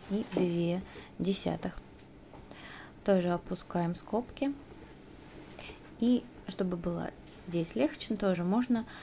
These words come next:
перегруппировать немножко слагаемые. И давайте сначала минус две целых три десятых и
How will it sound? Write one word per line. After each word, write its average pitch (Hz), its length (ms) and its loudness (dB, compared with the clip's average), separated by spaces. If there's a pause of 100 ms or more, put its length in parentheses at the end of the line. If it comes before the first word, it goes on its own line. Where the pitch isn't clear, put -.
(240)
перегруппировать 190 1120 2
немножко 277 560 4 (1700)
слагаемые. 208 840 6 (1600)
И 208 320 2
давайте 190 760 4 (1700)
сначала 185 720 2 (1300)
минус 196 300 8
две 180 140 2
целых 185 240 4
три 185 180 2
десятых 185 580 0
и 190 80 0